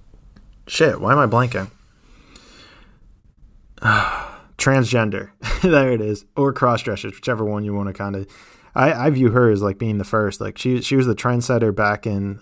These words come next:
I don't know, I think it was probably the New Kingdom. So it'd have been, like, one thousand B C or something. And she ruled for, like, eighteen years. There's a crazy story with her as well that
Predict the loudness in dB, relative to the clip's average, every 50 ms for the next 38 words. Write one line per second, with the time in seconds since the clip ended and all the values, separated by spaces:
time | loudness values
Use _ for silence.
0 | -16 -10 -6 -4 -2 -2 -2 -2 -4 -4 -4 -6 -4 -2 -2 -2 -2 2 2 2
1 | 4 4 2 0 0 -4 -6 -14 _ -2 0 0 2 2 0 0 -2 -2 -6 -4
2 | -4 -4 -4 -4 -4 -6 -6 -4 -4 -2 -2 -2 0 2 2 2 2 2 0 0
3 | -2 -4 -10 _ _ _ _ -10 -4 -2 -2 0 2 2 0 2 0 -2 -4 -4
4 | -4 -6 -6 -6 -6 -4 -4 -6 -4 -6 -6 -8 -6 -6 -8 -8 -8 -10 -12 -18
5 | -20 -20 -20 -20 -20 -20 -20 -20 _ _ _ _ -8 -6 -4 -4 -4 -4 -6 -4
6 | -2 2 4 4 4 2 2 2 2 2 0 0 -4 -6 -6 -4 -6 -8 -6 -6
7 | -4 -4 -2 -2 -2 -2 -2 -2 -4 -6 -6 -6 -2 0 2 2 4 2 0 0
8 | 2 4 4 4 4 2 2 2 2 2 0 0 -2 0 2 2 2 2 2 0
9 | -2 -4 -4 -4 -6